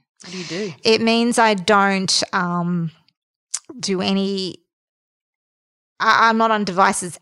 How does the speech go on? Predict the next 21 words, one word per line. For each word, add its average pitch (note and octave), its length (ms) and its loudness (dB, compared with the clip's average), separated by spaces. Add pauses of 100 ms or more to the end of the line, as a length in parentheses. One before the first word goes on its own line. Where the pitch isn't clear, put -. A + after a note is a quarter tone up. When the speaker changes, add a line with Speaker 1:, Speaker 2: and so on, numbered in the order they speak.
Speaker 2:
at F#3 180 2
all. F#3 220 -6
No F#3+ 200 -2
messages, F3+ 720 -6
no F3 480 -4
work, E3+ 420 -4
nothing. E3+ 460 -4
I F3+ 140 -2
don't F3 400 -2
do F3+ 160 -6
any E3+ 180 -4
phone G#3 340 -2
calls, F3+ 640 0 (300)
no F#3+ 220 2
T F#3 280 -2
V, F3 240 -2
no F3 180 0
movies, E3+ 800 -4 (500)
um, E3+ 400 -2
no G3+ 220 2
reading. F#3+ 480 -2